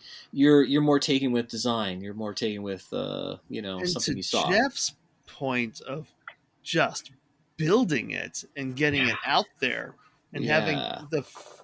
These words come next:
Speaker 2: the liberation of building a nineteen seventies or sixties vintage monogram fighter or bomber,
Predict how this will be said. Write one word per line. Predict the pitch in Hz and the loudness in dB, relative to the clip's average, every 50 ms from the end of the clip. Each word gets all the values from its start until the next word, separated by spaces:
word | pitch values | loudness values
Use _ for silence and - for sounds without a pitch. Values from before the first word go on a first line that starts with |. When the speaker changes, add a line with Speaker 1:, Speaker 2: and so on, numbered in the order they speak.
| _ - | _ -6
Speaker 2:
the | - 135 | -4 -2
liberation | 135 151 175 165 151 143 143 156 180 196 - 160 139 - | 0 0 0 0 0 2 2 2 2 0 -2 -4 -4 -2
of | 113 131 131 120 - - _ _ _ _ _ _ _ _ _ _ _ _ | -2 -2 -2 -2 -6 -14 _ _ _ _ _ _ _ _ _ _ _ _
building | 165 165 185 185 175 160 139 131 | 2 2 2 2 0 -2 -2 -2
a | 123 127 127 | -2 -2 -2
nineteen | 123 127 135 139 139 139 - 143 131 127 123 120 | -2 0 -2 -2 -2 -4 -4 -6 -4 -4 -4 -4
seventies | - - - 143 135 131 131 135 127 127 123 117 117 | -4 -4 -2 0 0 0 -2 -4 -2 -2 -2 -2 -4
or | 123 117 | -6 -6
sixties | - - 135 127 - - 127 117 110 | -4 -6 -4 -6 -6 -8 -8 -8 -8
vintage | 117 131 127 127 - 131 120 107 117 | -6 -6 -6 -4 -4 -4 -6 -6 -4
monogram | 131 127 127 127 123 120 117 120 123 117 113 110 110 | -2 0 0 0 0 -2 -4 -4 -4 -4 -4 -6 -8
fighter | - - 135 139 165 180 156 127 117 107 113 | -6 0 2 2 2 2 0 -2 -4 -4 -6
or | 120 | -6
bomber, | - - 120 139 190 185 135 117 165 | -4 0 2 2 2 0 -2 -6 -8